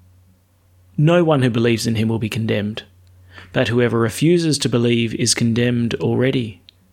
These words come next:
because he has refused to believe in the name of God's only Son. On these grounds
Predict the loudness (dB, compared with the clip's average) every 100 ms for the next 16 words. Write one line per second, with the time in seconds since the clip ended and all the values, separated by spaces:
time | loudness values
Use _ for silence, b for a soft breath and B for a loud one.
0 | _ -2 2 2 2 0 0 0 -2 0
1 | 0 0 -2 -6 -2 0 0 0 0 0
2 | 0 0 -2 -2 0 0 0 0 0 -2
3 | -4 -10 -18 -20 -20 _ _ _ _ _
4 | _ _ _ _ _ _ -20 -20 -6 0
5 | 2 2 2 2 0 0 -2 -8 -4 -4
6 | -4